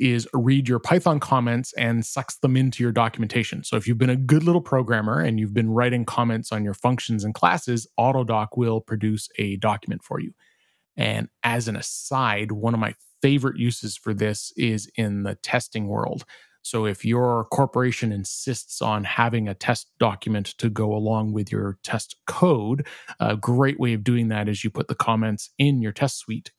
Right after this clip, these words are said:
and then you run Sphinx on it. It sucks it out, gives you a P D F. And then when they say, "Where's your testing document?" you go, "Here it is."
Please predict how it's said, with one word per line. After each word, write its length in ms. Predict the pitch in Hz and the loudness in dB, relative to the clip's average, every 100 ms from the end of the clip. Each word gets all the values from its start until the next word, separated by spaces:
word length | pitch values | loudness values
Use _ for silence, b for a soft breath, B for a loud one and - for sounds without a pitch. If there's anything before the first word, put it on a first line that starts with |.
| _ - | _ -2
and 340 | 110 101 98 | 0 -2 -2
then 440 | 110 131 120 131 | 2 2 2 0
you 140 | 113 107 | 0 0
run 280 | 107 104 101 | 0 0 -2
Sphinx 360 | - 113 - | -2 -4 -2
on 140 | 110 147 | 0 0
it. 140 | - | -2
It 160 | - 117 | -4 -4
sucks 260 | 113 - 107 | -8 -4 -2
it 60 | |
out, 160 | 117 - | -2 -2
gives 180 | 107 110 | -2 -2
you 40 | |
a 40 | |
P 140 | - 107 | -4 -2
D 140 | 110 | -2
F. 160 | 127 - | -2 -2
And 120 | 107 | -2
then 80 | 101 | 0
when 100 | 104 | -2
they 80 | 107 | -2
say, 160 | 131 | 0
"Where's 240 | 127 208 185 | 2 2 2
your 80 | |
testing 320 | 185 208 156 123 | 2 2 2 2
document?" 420 | 110 - 104 - | 0 -2 -4 -4
you 60 | |
go, 120 | - 123 | -6 -6
"Here 280 | - - | -6 0
it 80 | 131 | 2
is." 320 | 196 165 - | 2 0 -6